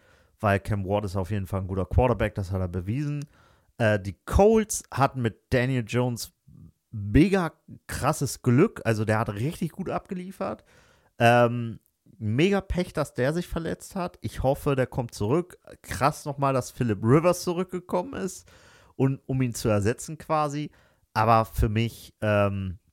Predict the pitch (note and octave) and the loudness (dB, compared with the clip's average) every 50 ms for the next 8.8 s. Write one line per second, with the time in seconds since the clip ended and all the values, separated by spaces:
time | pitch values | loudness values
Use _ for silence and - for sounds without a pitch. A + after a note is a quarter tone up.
0 | _ _ _ - A#2 A#2+ B2 D3+ B2 A2+ G2 - - B2 A2 - - G2+ G#2 G#2 | _ _ _ 0 0 0 0 0 -6 -6 -8 -6 -6 -6 -6 -6 -4 -2 0 0
1 | G2+ F#2+ - A2 G#2+ G#2 F2+ F#2+ - - - B2 - - B2+ G#2 G#2+ F#2+ - A2 | 0 -2 -2 -2 -4 -2 -2 -4 -6 -4 -4 -4 -4 -4 -4 -4 -4 -2 -2 -2
2 | A2 - A2+ G#2 G2 - G2+ F#2+ F#2+ G2+ G#2+ - - - - - A2 A2+ A2+ - | -2 -2 -4 -6 -6 -6 -10 -12 -10 -10 -12 -12 -10 -4 0 0 0 0 -2 -4
3 | - G#2 G2+ F#2 E2+ - - G2 F#2 F2+ G#2+ A2 A#2 A#2+ C3 D3 D3 _ _ _ | -8 -6 -6 -6 -6 -6 -6 -8 -4 -4 -2 -2 -2 -4 -4 -8 -12 _ _ _
4 | _ _ _ - - - - - - - _ _ _ _ _ _ - - D#3+ F#3+ | _ _ _ -20 -20 -20 -20 -20 -20 -20 _ _ _ _ _ _ 6 6 6 6
5 | C4 B3 G#3+ G3+ F3+ F3 - - - E3 D#3 D#3+ F3+ F3+ F3 - - - - B2+ | 6 2 0 0 -2 -6 -8 -6 -2 -2 -2 -2 -4 -8 -12 -14 -16 -10 -6 -4
6 | C3 C3+ C#3 C#3 C3 A#2 G#2 A2 - - - - A#2+ B2 C3 B2+ - - A#2 A2 | 0 0 0 0 0 -2 -4 -4 -4 -4 -2 0 0 0 0 2 2 2 2 0
7 | - - C#3+ D#3 E3+ E3+ - - - - - B2+ C#3 - - - D#3+ D3 C#3+ - | -6 -6 -4 -4 -4 -4 -6 -6 -8 -6 -4 -4 -6 -6 -4 -4 -4 -4 -4 -8
8 | - G2 A#2 A#2+ A#2+ A#2+ A2+ - - - A2+ A#2 A2 G#2+ G#2+ G#2+ | -12 -10 -8 -8 -8 -8 -10 -12 -10 -4 -2 0 2 2 0 -2